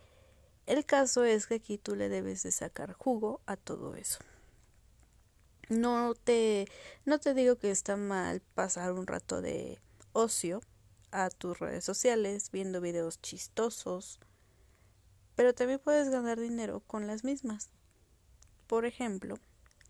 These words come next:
en Facebook hay una,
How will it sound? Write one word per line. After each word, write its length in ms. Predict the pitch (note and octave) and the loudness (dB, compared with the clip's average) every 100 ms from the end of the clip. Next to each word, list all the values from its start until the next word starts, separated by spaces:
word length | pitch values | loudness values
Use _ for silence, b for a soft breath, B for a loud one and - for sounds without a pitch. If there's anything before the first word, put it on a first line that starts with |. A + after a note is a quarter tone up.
| B B B B B B | B B B B B B
en 220 | - G3+ | -2 -2
Facebook 600 | G3+ G#3 G3+ G3 G3+ A#3+ - - | 2 2 2 0 -2 -2 -4 -4
hay 260 | G3 F#3 F#3 | -2 0 0
una, 720 | F#3+ F#3+ F#3 F#3 F3+ F#3 F#3+ | -2 0 -2 -2 -4 -4 -6